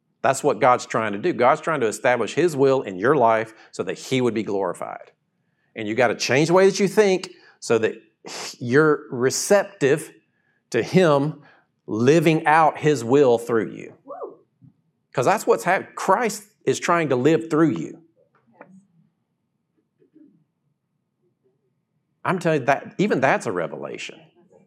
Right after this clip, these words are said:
Speaker 2: That's good.
Speaker 1: Jesus is in you. And he's trying to live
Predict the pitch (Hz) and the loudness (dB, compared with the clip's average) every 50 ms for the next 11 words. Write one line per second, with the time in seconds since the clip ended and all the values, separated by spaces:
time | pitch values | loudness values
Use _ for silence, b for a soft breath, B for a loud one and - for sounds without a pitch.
0 | _ _ _ _ _ _ _ _ - _ _ _ _ _ _ _ - 120 165 226 | _ _ _ _ _ _ _ _ -20 _ _ _ _ _ _ _ -4 -2 0 0
1 | 262 262 262 165 139 147 - - - - - 143 123 101 - - _ _ - 180 | 0 0 2 0 0 0 -2 -8 -10 -4 -4 -4 -4 -4 -10 -18 _ _ 0 2
2 | 180 175 147 120 98 80 73 - - - - _ _ _ _ _ _ _ _ _ | 2 2 2 0 -4 -6 -10 -12 -16 -20 -20 _ _ _ _ _ _ _ _ _
3 | _ _ _ _ _ _ _ _ _ _ _ _ _ _ _ _ _ _ _ _ | _ _ _ _ _ _ _ _ _ _ _ _ _ _ _ _ _ _ _ _
4 | - 113 101 113 156 151 - - - 196 208 220 214 190 160 139 127 127 131 143 | -8 -8 -4 -4 -4 -4 -4 -2 0 0 0 0 0 -2 -2 -4 -2 0 0 2
5 | 165 208 233 240 196 143 131 127 131 135 135 - | 2 4 4 4 4 6 4 2 2 0 -4 -12